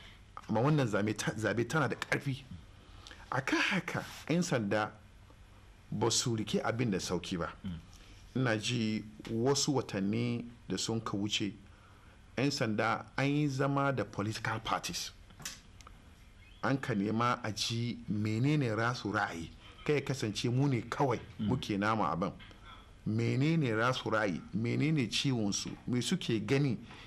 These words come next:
Speaker 1: idan an tabbatar da shi zai fi kawo alkhairi? An zauna da su, ni ma na cikin ɗaya da wanda, wanda suka yi wanga zama, ina cikin wannan zama. An nemi ra'ayi, an zauna, an tabbatar da abin da ya kamata. Ta biyu kuma,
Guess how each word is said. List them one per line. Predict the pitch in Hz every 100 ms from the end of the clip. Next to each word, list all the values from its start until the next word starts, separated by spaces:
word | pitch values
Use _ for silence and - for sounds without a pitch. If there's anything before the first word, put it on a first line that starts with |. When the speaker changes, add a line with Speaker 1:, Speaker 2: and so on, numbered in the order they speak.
| -
Speaker 1:
idan | 107 117 147 160 - -
an | 151 160
tabbatar | - 156 160 160 170 127
da |
shi | 104 127
zai | 117 139
fi | 120 123
kawo | 113 110 117 -
alkhairi? | 87 - 101 92 - -
An | 123 127
zauna | 135 107
da | 87
su, | - 131 - - - - -
ni | 123
ma | 131 131
na | 107
cikin | - 117 -
ɗaya | 113 127
da | 113
wanda, | 107 113 101 -
wanda | 123 110
suka | - -
yi | 101
wanga | 104 90 87
zama, | 87 80 - -
ina | 110 90
cikin | - 110
wannan | 104 90 87
zama. | 82 78 - - - - - - - - -
An | 107 117 120 120 123 120 - - - - - - - -
nemi | 120 110
ra'ayi, | 120 127 117 98 110 110
an | - 117
zauna, | 123 127 98 -
an | 107
tabbatar | - 113 107 - 123
da | 82
abin | 78 95
da | 82
ya |
kamata. | - 67 67 - - - - - - - -
Ta | - 220
biyu | 190 220
kuma, | - 196 180